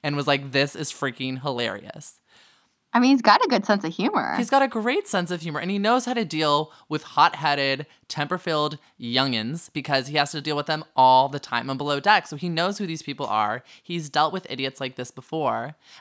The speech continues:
Speaker 1: and he's just trying to give him, like, a jokingly, like, good fatherly advice, you know?
Speaker 2: Right.
Speaker 1: And Jax is just like, "I'm king. I'm the number one man in this group of Bravo, and no one can tell me what to do," which is stupid. Jax, come on.
Speaker 2: Oh my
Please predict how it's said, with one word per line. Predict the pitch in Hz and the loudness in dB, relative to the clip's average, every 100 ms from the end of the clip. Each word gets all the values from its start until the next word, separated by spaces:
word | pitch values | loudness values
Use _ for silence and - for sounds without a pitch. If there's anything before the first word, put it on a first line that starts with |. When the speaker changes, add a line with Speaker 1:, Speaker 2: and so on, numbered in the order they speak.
| - | -8
Speaker 1:
and | 262 | -6
he's | 285 | -4
just | 294 - | -6 -4
trying | 240 240 | -4 -2
to | |
give | 220 208 | -2 -2
him, | 208 | 0
like, | 190 180 | -2 -2
a | 165 | -6
jokingly, | 143 147 147 170 160 151 147 | -2 -2 -2 -6 -10 -8 -4
like, | 139 135 | -4 -4
good | 131 135 131 127 127 - _ _ | -2 0 2 0 -2 -8 _ _
fatherly | - 139 135 139 131 | 2 4 4 2 -2
advice, | 127 120 113 113 135 - - _ _ | -4 -2 0 0 -4 -8 -12 _ _
you | 175 | -6
know? | 170 175 175 | -2 0 2
Speaker 2:
Right. | 165 131 - _ - | 2 0 -6 _ -6
Speaker 1:
And | 165 | 4
Jax | 160 170 - | 6 6 2
is | 165 147 | -8 -6
just | 147 - | -6 -4
like, | 135 120 127 | -4 -6 -4
"I'm | 123 123 117 117 117 - | 0 0 -2 -6 -10 -18
king. | - - 117 113 120 _ _ - | -12 -6 -6 -6 -10 _ _ -10
I'm | 123 | -6
the | 127 | -4
number | 127 | -2
one | 123 120 | -2 -2
man | 117 | -2
in | 113 | -2
this | 113 - | -4 -6
group | - 117 110 | -4 -4 -4
of | - 113 | -8 -2
Bravo, | 123 107 101 104 107 117 | 2 4 2 -2 -4 -8
and | - 113 110 | -8 -6 -6
no | |
one | 107 110 | -6 -8
can | 113 | -8
tell | 117 | -8
me | 113 | -6
what | 107 | -8
to | - | -10
do," | 113 - 131 _ _ - - - _ | -12 -12 -14 _ _ -20 -20 -20 _
which | 151 139 | -8 -4
is | 131 | -2
stupid. | - 762 932 - 131 - _ - | 2 4 2 0 -10 -18 _ -12
Jax, | 151 101 - 285 | -4 -2 -2 -4
come | 202 | -2
on. | 196 196 | 0 0
Speaker 2:
Oh | 185 170 | -2 -2
my | 156 | -4